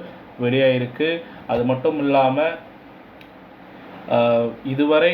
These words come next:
எடுக்கப்பட்ட பணத்திற்கும் ஆவணத்திற்கும் வந்து பார்த்தீங்கன்னா எந்த ஒரு ஆதாரமும் கிடையாது. இது இந்த வழி மூலம் தான் வந்தது அப்படின்ற ஒரு நியாயமான ஒரு சம்பாத்தியமா இருக்கணும். அப்படி இல்லைன்னா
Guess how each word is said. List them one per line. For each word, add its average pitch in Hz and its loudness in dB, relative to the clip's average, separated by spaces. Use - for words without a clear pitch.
எடுக்கப்பட்ட 147 0
பணத்திற்கும் 156 0
ஆவணத்திற்கும் 147 0
வந்து 139 0
பார்த்தீங்கன்னா 139 0
எந்த 143 0
ஒரு 143 2
ஆதாரமும் 135 2
கிடையாது. 131 0
இது 131 2
இந்த 156 0
வழி 151 2
மூலம் 156 0
தான் 160 4
வந்தது 143 0
அப்படின்ற 131 0
ஒரு 123 2
நியாயமான 156 2
ஒரு 139 2
சம்பாத்தியமா 143 2
இருக்கணும். 139 -2
அப்படி 123 -2
இல்லைன்னா 147 2